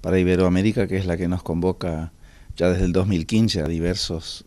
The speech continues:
eh, especialistas en ajedrez escolar específicamente. Eh, pero en esta oportunidad fuimos tres argentinos y todos los demás del equipo de quince en total fueron españoles.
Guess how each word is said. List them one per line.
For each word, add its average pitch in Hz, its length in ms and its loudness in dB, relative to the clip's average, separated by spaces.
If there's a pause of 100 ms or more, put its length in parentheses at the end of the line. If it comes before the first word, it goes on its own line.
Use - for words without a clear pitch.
eh, 78 420 -8
especialistas 90 600 -4
en 90 100 0
ajedrez 85 320 -2
escolar 95 460 0
específicamente. 95 960 -6 (680)
Eh, 101 460 -2
pero 110 180 2
en 117 60 6
esta 127 160 6
oportunidad 113 400 2
fuimos 117 280 2
tres 120 200 2
argentinos 135 800 0 (420)
y 107 300 2
todos 110 260 4
los 120 140 6
demás 117 460 4
del 98 220 0
equipo 101 360 0
de 92 80 2
quince 117 380 2
en 101 60 -2
total 104 300 -2
fueron 113 260 0
españoles. 101 680 -2